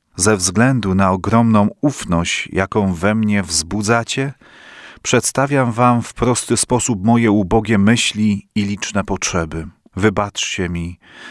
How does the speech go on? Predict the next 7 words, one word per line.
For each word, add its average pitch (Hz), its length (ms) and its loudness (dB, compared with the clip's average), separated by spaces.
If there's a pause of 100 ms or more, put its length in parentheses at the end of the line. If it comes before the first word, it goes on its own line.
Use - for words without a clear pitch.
(140)
gdyż 98 260 0
zbytnio 120 600 0
narażam 113 600 2
na 104 280 0 (300)
próbę 120 540 2
waszą 123 440 -2
cierpliwość. 98 880 -6